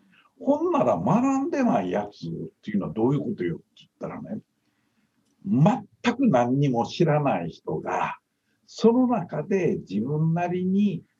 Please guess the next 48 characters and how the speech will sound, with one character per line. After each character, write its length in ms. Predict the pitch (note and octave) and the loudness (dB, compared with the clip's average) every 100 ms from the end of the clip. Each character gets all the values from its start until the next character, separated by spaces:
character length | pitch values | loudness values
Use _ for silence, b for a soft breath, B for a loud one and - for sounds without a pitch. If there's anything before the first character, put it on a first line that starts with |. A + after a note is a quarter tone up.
| - | -8
あ、 200 | - - | -8 -8
こ 240 | - E3 G3+ | -4 -2 -2
う 40 | |
考 80 | - G3 G3+ F#3+ | -4 -2 0 0
え 80 | F3+ | 0
れ 160 | A#2 F#2 | 0 -2
ば 160 | E2+ | -2
え 100 | F2 | -2
え 40 | F#2 | -2
ね 140 | F2+ | -4
ん、 60 | D2 | -10
こ 240 | - D#3+ | -6 -2
う 60 | A#2+ | -2
い 40 | |
う 60 | - | -2
こ 120 | G#3+ | -2
と 100 | G3 | -4
す 160 | - A#2 | -4 -2
れ 100 | G#2+ | -2
ば 100 | E2+ | 0
え 160 | F2+ F#2+ | -2 -2
え 40 | |
ね 120 | F#2+ | -4
ん 140 | E2+ D#2+ | -6 -10
や 100 | - | -14
っ 200 | - - | -18 -4
て 80 | |
い 120 | D#3+ G3 | 0 0
う 120 | G3 | 0
こ 160 | A3 G3+ | -2 -4
と 140 | C3+ | -2
を 440 | A2+ A2+ C#3+ A2+ - b b b b | 0 2 4 2 -2 b b b b
自 240 | - C3 D#3 | -6 -2 0
分 480 | A#3+ G3+ G3 G3+ | 0 2 4 2
で 340 | G3 G#3+ F#3 B B B _ - | 4 2 2 B B B _ -6
体 320 | - A#3 A#3+ | 0 2 2
験 420 | - A#3 A3+ G#3+ | 0 2 2 0
し 160 | F#3 - _ _ | -2 -12 _ _
て 140 | G3 | 2
き 140 | F3 - | 2 -4
た 140 | E3 | -6
わ 140 | - - | -6 -8
け 60 | - | -14
よ 80 | - | -8
ね。 200 | C3 G#3 _ _ _ _ _ _ _ _ _ | -6 -6 _ _ _ _ _ _ _ _ _
つ 160 | - E3+ | -2 2
ま 160 | G#3+ | 4
り、 420 | F#3+ D3+ B2 E2 | 2 0 0 -2